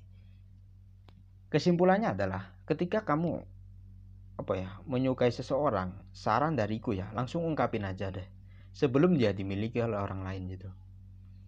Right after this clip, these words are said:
Daripada kamu nanti seperti aku, nyesek jadinya, nyesek banget gitu ya rasanya. Punya nyesek dah,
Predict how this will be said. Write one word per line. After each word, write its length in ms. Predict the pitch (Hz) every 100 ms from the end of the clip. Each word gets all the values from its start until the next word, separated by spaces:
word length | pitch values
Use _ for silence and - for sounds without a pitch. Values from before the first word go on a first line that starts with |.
| - - - -
Daripada 400 | 117 120 127 127
kamu 320 | 127 123 110 95
nanti 240 | 90 78
seperti 320 | - 95 92
aku, 400 | 57 92 143 170
nyesek 320 | 151 135 - 190 - - -
jadinya, 480 | 101 92 92 92 -
nyesek 320 | 127 - 208
banget 400 | 113 95 95 98
gitu 160 | 95 92
ya 80 | 95 -
rasanya. 480 | 98 92 95 90 - -
Punya 240 | 127 165
nyesek 320 | 208 202 233 214
dah, 240 | 196 127